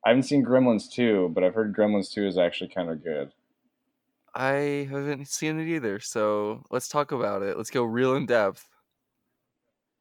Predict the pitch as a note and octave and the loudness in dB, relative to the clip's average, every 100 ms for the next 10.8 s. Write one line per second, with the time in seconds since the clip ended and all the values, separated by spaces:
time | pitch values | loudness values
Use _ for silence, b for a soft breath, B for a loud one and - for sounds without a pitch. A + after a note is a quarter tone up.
0 | - C3 - - - - A2+ A#2 B2 B2+ | -16 -14 -14 -16 -10 -4 -2 2 4 6
1 | A2+ - A#2 A#2 G#2 A2+ G#2+ G2+ F#2+ D#2+ | 4 2 4 4 2 4 8 8 6 6
2 | F#2 F#2 F2 F2 F2 F2 E2+ - - D#2+ | 4 6 2 4 4 4 0 -4 -2 0
3 | D#2 - _ _ _ _ - - A#2 D#3 | 0 -2 _ _ _ _ -16 2 6 6
4 | - D#3+ D3 C#3+ C3+ C3 B2+ B2+ A#2+ A2+ | 6 0 6 6 8 6 6 6 4 2
5 | G#2+ A2 G#2+ G#2 F2+ F2+ F#2+ A2+ C#3+ D3+ | 6 6 6 2 2 2 4 6 4 0
6 | _ _ _ _ _ A2 G2 A2 G2+ - | _ _ _ _ _ -2 6 8 8 4
7 | _ _ _ _ - A#2+ A#2 A2+ B2+ B2 | _ _ _ _ -4 4 4 4 6 6
8 | A2 - - A#2+ G#2+ A#2 A2+ G#2+ G#2+ G#2 | 6 -4 0 2 2 2 4 4 2 2
9 | G2 F#2+ F#2 F2+ - _ _ - A2 G#2+ | 4 4 4 2 -4 _ _ -6 2 6
10 | G#2 F#2+ A2 G2+ F#2+ F#2 F#2 | 6 6 0 2 2 2 0